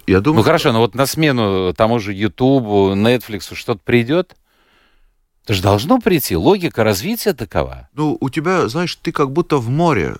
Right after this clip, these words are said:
Speaker 1: э, большое. У тебя, э, думаю, а, э, как можно больше специализации, специализации, специализации. Тебе это всё время труднее и труднее будет достать.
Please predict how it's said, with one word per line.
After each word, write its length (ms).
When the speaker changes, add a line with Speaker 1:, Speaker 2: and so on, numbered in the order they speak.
Speaker 1:
э, 500
большое. 600
У 20
тебя, 340
э, 120
думаю, 420
а, 260
э, 140
как 240
можно 380
больше 340
специализации, 960
специализации, 760
специализации. 680
Тебе 180
это 180
всё 220
время 260
труднее 420
и 40
труднее 400
будет 240
достать. 400